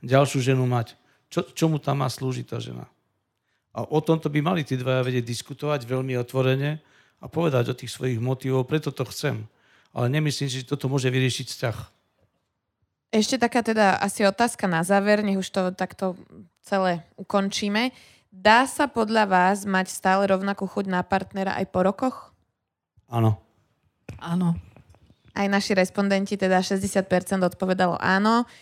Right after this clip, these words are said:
Speaker 2: dvadsaťjeden percent nie a dvadsať percent neviem. To sú tí, čo s tým nemajú asi osobnú skúsenosť. A,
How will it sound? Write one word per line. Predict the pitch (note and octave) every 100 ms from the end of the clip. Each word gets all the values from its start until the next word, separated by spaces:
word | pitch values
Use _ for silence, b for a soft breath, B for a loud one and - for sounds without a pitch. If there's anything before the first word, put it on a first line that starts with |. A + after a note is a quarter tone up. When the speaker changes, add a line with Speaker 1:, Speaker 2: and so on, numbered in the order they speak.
| b -
Speaker 2:
dvadsaťjeden | F#3+ F#3+ G#3+ G3+ G3+
percent | G3+ G3 G3+ F#3
nie | F#3 G3+
a | G3
dvadsať | F#3+ F#3+ G3
percent | F#3+ F#3 - F3+ F3+
neviem. | F3 F3 E3 E3 - _ _ _
To | - F3+
sú | F#3 F3
tí, |
čo | F3+ F3
s | -
tým | F3+
nemajú | F3 F3+ F3
asi | F3+
osobnú | F3 - F3+ E3+
skúsenosť. | - E3+ - F3+ E3 - b b b _
A, | G3+